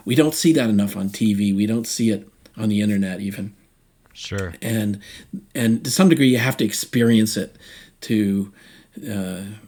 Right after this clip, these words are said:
Speaker 1: uh, to realize, uh, what it is about.
Speaker 2: Yeah, I mean, one of the, I mean, obviously the work I do is in K through twelve schools, but one of the most exciting and fastest, fastest growing areas of the maker movement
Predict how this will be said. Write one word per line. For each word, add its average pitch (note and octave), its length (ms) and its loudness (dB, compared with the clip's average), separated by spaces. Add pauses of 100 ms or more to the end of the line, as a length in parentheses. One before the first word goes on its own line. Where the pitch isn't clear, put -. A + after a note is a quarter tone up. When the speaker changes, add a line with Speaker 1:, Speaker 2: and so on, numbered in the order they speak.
(120)
Speaker 1:
uh, G#2+ 260 -10
to A2+ 120 -2
realize, G2 640 2 (180)
uh, G2+ 200 -8
what F#2+ 180 -8
it F#2 100 -10
is F#2 180 -10
about. - 360 -14 (1120)
Speaker 2:
Yeah, G2 200 0
I F#2 40 -2
mean, F#2 160 0
one A2 120 0
of G2 80 0
the, E2+ 380 0
I F2+ 60 -6
mean, F2 140 -2
obviously F2 360 -4
the E2 100 -2
work E2 220 -2
I E2+ 80 -2
do E2+ 180 -2
is E2 140 -4
in E2 80 -6
K F2 180 -4
through E2+ 140 -8
twelve E2 260 -6
schools, E2+ 360 -6
but E2 200 -6
one F#2 120 -2
of F#2 40 -2
the F2+ 80 -2
most F2 160 -2
exciting F2 380 -4
and D#2+ 100 -6
fastest, E2+ 320 -6 (260)
fastest - 340 -2
growing F2 260 -4
areas F2 420 -2
of E2+ 120 -8
the D#2+ 80 -8
maker E2 320 -6
movement D#2+ 340 -6